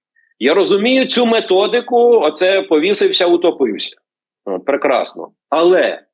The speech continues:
людина думає винятково про себе, про свою геніальність, про свою велич. А ти на хвилинку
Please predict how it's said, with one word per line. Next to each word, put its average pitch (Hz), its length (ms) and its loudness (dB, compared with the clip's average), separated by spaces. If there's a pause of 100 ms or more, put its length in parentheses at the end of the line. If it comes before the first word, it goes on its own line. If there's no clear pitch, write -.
(1120)
людина 135 420 2
думає 214 480 2
винятково 143 640 2
про 165 160 0
себе, - 440 -4 (380)
про 135 120 0
свою 240 300 2
геніальність, 131 840 0 (200)
про 143 140 0
свою 214 340 2
велич. 131 640 0 (440)
А 131 260 2 (240)
ти 160 360 4
на 131 160 0
хвилинку 143 840 2